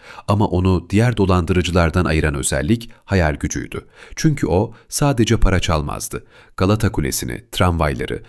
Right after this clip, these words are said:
hatta şehir hatları vapurlarını satardı. Sülün Osman, kendine güvenen görünüşü, düzgün konuşması ve resmi evraklara benzeyen belgeleriyle insanları ikna ederdi. Hatta bir keresinde İstanbul'daki meşhur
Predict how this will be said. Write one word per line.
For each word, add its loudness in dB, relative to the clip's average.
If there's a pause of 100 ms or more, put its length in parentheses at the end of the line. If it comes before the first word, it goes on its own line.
(140)
hatta 0
şehir 0
hatları 2
vapurlarını 0
satardı. -4 (420)
Sülün 2
Osman, -2
kendine 0
güvenen 2
görünüşü, 0 (240)
düzgün 2
konuşması -2 (260)
ve 4
resmi 0
evraklara 2
benzeyen 2
belgeleriyle 0 (140)
insanları 0
ikna -2
ederdi. -6 (320)
Hatta 0
bir 2
keresinde -2 (200)
İstanbul'daki 0
meşhur 0